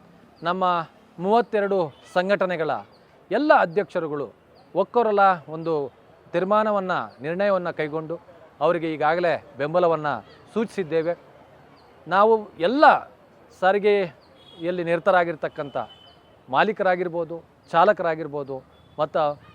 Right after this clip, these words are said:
ಅದರ ಒಂದು ಸ್ಪೇರ್ ಪಾರ್ಟ್ಸ್ ಮಾರುವಂಥವ್ರಾಗಿರ್ಬೋದು, ಮೆಕ್ಯಾನಿಕ್‌ಗಳಾಗಿರ್ಬೋದು, ಅಥವಾ ಇನ್ನುಳಿದ, ಆ, ಎಲ್ಲ ಇವರನ್ನು ನಾವು ಕೇಳ್ಕೊಳ್ಳೋದಿಷ್ಟೇ. ಶಾಲಾ ವಾಹನದ ಚಾಲಕರಾಗಿರ್ಬೋದು, ಮಾಲೀಕರಾಗಿರ್ಬೋದು,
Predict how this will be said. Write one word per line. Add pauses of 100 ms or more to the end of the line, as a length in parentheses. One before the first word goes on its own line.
(200)
ಅದರ
ಒಂದು
ಸ್ಪೇರ್
ಪಾರ್ಟ್ಸ್
ಮಾರುವಂಥವ್ರಾಗಿರ್ಬೋದು,
ಮೆಕ್ಯಾನಿಕ್‌ಗಳಾಗಿರ್ಬೋದು, (360)
ಅಥವಾ
ಇನ್ನುಳಿದ, (460)
ಆ,
ಎಲ್ಲ
ಇವರನ್ನು
ನಾವು
ಕೇಳ್ಕೊಳ್ಳೋದಿಷ್ಟೇ.
ಶಾಲಾ
ವಾಹನದ
ಚಾಲಕರಾಗಿರ್ಬೋದು,
ಮಾಲೀಕರಾಗಿರ್ಬೋದು,